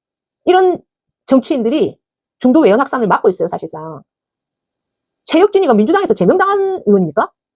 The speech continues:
그런데도 아직까지 자기는 민주연구원 부원장이라고 주장했다가 그것도 삭제했나봐, 페이스북에서.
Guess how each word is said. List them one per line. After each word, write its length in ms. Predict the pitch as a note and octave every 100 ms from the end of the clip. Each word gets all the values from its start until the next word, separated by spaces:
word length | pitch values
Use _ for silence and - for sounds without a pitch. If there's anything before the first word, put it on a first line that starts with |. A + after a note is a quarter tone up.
| _
그런데도 340 | - A4+ G#4+ F4
아직까지 360 | F4+ C#4+ B3+
자기는 260 | A#3 A#3 A3+
민주연구원 540 | C4+ B3+ G#3 G3+ G#3+
부원장이라고 720 | G3+ G#3 C#4 C4+ B3+ F3+ E3+ A#3
주장했다가 580 | A#3 G#3 F#3 D#3+ A3+ - _ _ _
그것도 360 | B3+ B3 A#3+ G3
삭제했나봐, 440 | C#4+ C#4 G#3 E3
페이스북에서. 500 | - A#3 E3+ C#3+ -